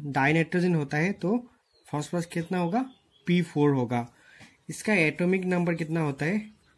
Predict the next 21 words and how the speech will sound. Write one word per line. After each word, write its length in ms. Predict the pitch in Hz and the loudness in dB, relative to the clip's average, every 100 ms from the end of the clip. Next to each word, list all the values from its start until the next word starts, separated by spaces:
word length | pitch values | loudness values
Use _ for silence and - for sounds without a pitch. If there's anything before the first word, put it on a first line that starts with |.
| 147 | -8
एटॉमिक 440 | 139 139 156 185 - - _ | -6 -2 0 0 -2 -14 _
नंबर 480 | 139 135 131 131 180 - - | -6 -2 0 0 -2 -6 -12
सबको 240 | 147 - | -10 -6
पता 240 | 151 151 160 | -6 -4 0
है, 160 | 208 240 - - _ _ - | 0 -2 -10 -20 _ _ -14
it 100 | 139 | -4
is, 140 | 175 - - | -4 -4 -12
atomic 340 | - 160 156 - | -6 -4 -4 -6
number 240 | 151 147 151 | -4 -2 2
is 160 | 233 226 - _ _ _ - | 2 0 -10 _ _ _ -4
fifteen 440 | 139 - 143 131 123 _ _ _ - _ 147 | -4 0 0 2 -2 _ _ _ -20 _ 0
and 220 | 156 175 | 2 4
its 260 | 196 - - - _ _ _ _ _ _ | 2 0 -8 -14 _ _ _ _ _ _
atomic 600 | 135 143 156 165 180 175 | -4 -2 2 2 2 0
mass, 560 | 143 135 135 185 - - _ _ _ _ _ _ - _ - _ _ _ _ _ _ - | 0 0 0 -2 -6 -12 _ _ _ _ _ _ -20 _ -20 _ _ _ _ _ _ -8
its 240 | 165 - - _ | -8 -8 -16 _
atomic 480 | 156 147 156 170 165 | -8 -2 0 0 0
mass 380 | 135 131 139 156 | -2 -2 -2 0
is 300 | 220 220 - _ _ _ _ _ - - | 2 0 -8 _ _ _ _ _ -16 -6
thirty 500 | 147 139 - 165 196 214 - _ - | -6 -6 -2 2 2 0 -8 _ -4
point 440 | 135 135 175 | 0 2 2